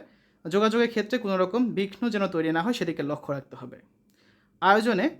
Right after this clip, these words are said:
অভিনবত্ব আনয়ন। যে ধরনের অনুষ্ঠানই হোক না কেন, তার আয়োজনে সৃজনশীলতার ছাপ থাকতে হবে। উপস্থাপনায় ভাব গাম্ভীর্যে এবং সঞ্চালনায় যেন অভিনবত্ব থাকে, দর্শক যেন অনুষ্ঠানে এসে একঘেয়েমিতে না ভোগেন, আকর্ষণ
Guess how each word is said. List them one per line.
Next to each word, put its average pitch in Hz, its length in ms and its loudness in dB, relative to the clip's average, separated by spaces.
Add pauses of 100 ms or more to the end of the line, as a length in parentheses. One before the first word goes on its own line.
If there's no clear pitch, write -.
(180)
অভিনবত্ব 208 640 0
আনয়ন। 139 340 -4 (540)
যে 220 140 4
ধরনের 285 300 6
অনুষ্ঠানই 240 340 0
হোক 240 200 0
না 247 60 0
কেন, 208 260 -2
তার 214 160 2
আয়োজনে 202 420 2
সৃজনশীলতার 214 600 -4
ছাপ 202 260 -2
থাকতে - 260 -10
হবে। 139 240 -8 (380)
উপস্থাপনায় 202 640 2 (380)
ভাব 196 300 4
গাম্ভীর্যে 254 420 2
এবং 240 180 4
সঞ্চালনায় 240 560 0
যেন 240 120 0
অভিনবত্ব 220 460 0
থাকে, 196 360 -4 (520)
দর্শক 196 420 4
যেন 240 120 4 (360)
অনুষ্ঠানে 220 460 -2
এসে 208 160 -2
একঘেয়েমিতে 220 500 0
না 175 180 2 (100)
ভোগেন, 175 300 -2 (440)
আকর্ষণ 247 480 0